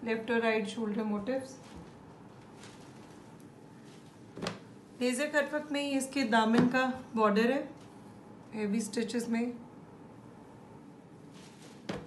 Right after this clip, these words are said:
और Genza के ऊपर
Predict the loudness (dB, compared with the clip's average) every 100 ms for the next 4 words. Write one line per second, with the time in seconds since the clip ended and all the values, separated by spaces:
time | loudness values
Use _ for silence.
0 | -14 -18 -20 -18 -18 -20 -20 -20 -20 -20
1 | -20 -20 -20 -20 -20 -20 -20 -20 -18 -4
2 | 0 2 2 4 4 2 0 0 2 2
3 | 0